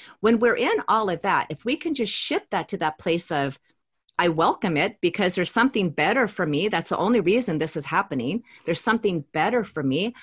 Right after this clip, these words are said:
I will welcome this experience, and then I will step gracefully into whatever that thing happens to be." And it takes work to be able to get to that place. But man, when you do, it's just like, come on. The, I mean, you just can, you just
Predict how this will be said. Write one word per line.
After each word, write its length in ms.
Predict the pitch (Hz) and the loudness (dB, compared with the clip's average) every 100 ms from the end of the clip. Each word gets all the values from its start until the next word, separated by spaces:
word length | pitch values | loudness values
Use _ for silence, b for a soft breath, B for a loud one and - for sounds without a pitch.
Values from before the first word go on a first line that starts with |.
| B | B
I 120 | 190 | 0
will 200 | 196 202 | 4 4
welcome 520 | 175 170 285 - 165 147 | 4 2 2 0 -4 0
this 260 | 147 143 | -2 -2
experience, 800 | - 139 - 139 127 127 170 240 b b - | -6 -6 -4 -2 0 0 -4 -6 b b -4
and 160 | 175 | -2
then 100 | 190 | 0
I 140 | 185 180 | 0 0
will 160 | 156 | -2
step 360 | 160 - 175 - | -4 -4 -4 -2
gracefully 760 | 156 202 302 - 170 156 156 - | 0 2 0 -4 -2 0 -2 -2
into 400 | 170 226 240 175 | 0 0 -2 -2
whatever 380 | 156 156 151 | 0 -2 -2
that 260 | 147 135 - | -2 -4 -4
thing 220 | 160 147 | -4 -4
happens 440 | 147 147 - 135 - | -2 -4 -4 -8 -6
to 80 | 147 | -4
be." 300 | 175 143 123 B B B | -4 -4 -6 B B B
And 120 | - | -2
it 120 | 269 311 | 0 0
takes 360 | 330 359 - | -2 -2 -4
work 460 | 208 202 302 466 - | -6 0 2 0 -2
to 120 | 220 | -6
be 240 | 185 208 208 | 0 2 4
able 160 | 214 | 2
to 80 | 180 | -2
get 240 | 175 175 | -2 -4
to 80 | 190 | -2
that 220 | 180 160 | -2 -2
place. 220 | - 226 233 | 0 -2 0
But 200 | - - | -4 -2
man, 360 | 214 254 285 | 0 2 2
when 180 | 196 185 | 2 0
you 120 | 220 | -2
do, 460 | 233 180 185 277 370 _ _ _ _ _ _ _ _ | 0 2 4 2 -2 _ _ _ _ _ _ _ _
it's 220 | 220 220 | 2 2
just 280 | 247 247 - | 0 0 0
like, 260 | 247 240 233 | 0 0 0
come 380 | - 240 262 247 | -4 0 2 4
on. 460 | 214 285 185 135 165 | 2 0 0 -2 -2
The, 240 | 208 - | -2 0
I 80 | 185 | 0
mean, 140 | 208 202 | 2 2
you 140 | 214 | 0
just 260 | 226 240 - | 0 -2 -2
can, 180 | 240 | -4
you 140 | 180 202 | -2 -2
just 280 | 233 262 | -2 -4